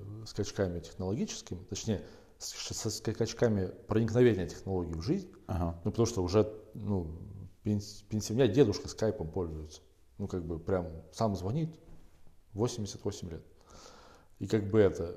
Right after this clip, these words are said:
Speaker 1: и, и все начали это делать, все поняли, что можно все делать удаленно, все эффективно, есть специальные платформы, есть специальные сервисы. Вы действительно можете быть максимально эффективны, э,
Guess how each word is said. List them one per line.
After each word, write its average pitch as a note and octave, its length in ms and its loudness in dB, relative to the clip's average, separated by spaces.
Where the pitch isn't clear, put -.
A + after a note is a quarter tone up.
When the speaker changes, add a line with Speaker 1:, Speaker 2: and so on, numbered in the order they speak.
Speaker 1:
и, F2+ 680 -4
и - 20 2
все D3 280 6
начали D3 320 2
это A#2 120 -2
делать, C#3 360 4
все - 180 -2
поняли, A#2 320 4
что G2+ 200 -4
можно F#2+ 580 0
все - 240 -4
делать F2+ 320 -2
удаленно, C3 760 -2
все - 200 -8
эффективно, C3+ 600 -2
есть F2+ 400 -4
специальные E2 460 -6
платформы, B2 640 -2
есть F#2 260 -8
специальные D#2+ 380 -10
сервисы. A#2+ 600 -6
Вы G#2 80 2
действительно B2+ 440 2
можете G2 300 0
быть F2 220 -6
максимально G2 540 0
эффективны, F#2+ 540 -4
э, E2 240 -8